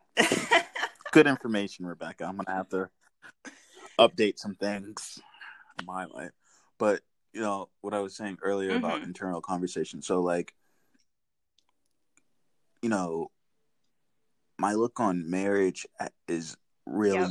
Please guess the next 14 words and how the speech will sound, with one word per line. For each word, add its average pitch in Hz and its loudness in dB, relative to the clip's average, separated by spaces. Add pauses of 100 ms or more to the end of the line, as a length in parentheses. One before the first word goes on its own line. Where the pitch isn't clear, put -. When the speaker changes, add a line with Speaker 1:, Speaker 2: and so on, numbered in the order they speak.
Speaker 2:
evolving. 87 0
It - -4
changes, 87 -4 (1500)
I 95 8
would 104 2
say, 95 0
almost 87 -4 (160)
monthly. 90 -4 (520)
You 98 -4
know, 92 0
it - -6
just - -12
depends, - -6
like, 65 -2